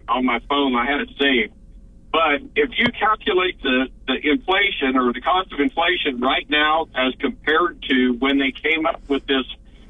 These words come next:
set of figures to actually, actually calculate it back in the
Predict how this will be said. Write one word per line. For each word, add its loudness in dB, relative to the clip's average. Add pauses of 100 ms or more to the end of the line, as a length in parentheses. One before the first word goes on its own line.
(260)
set 2
of -2
figures 2 (680)
to 0
actually, 0
actually 0
calculate 0
it -2
back 0
in 2
the 0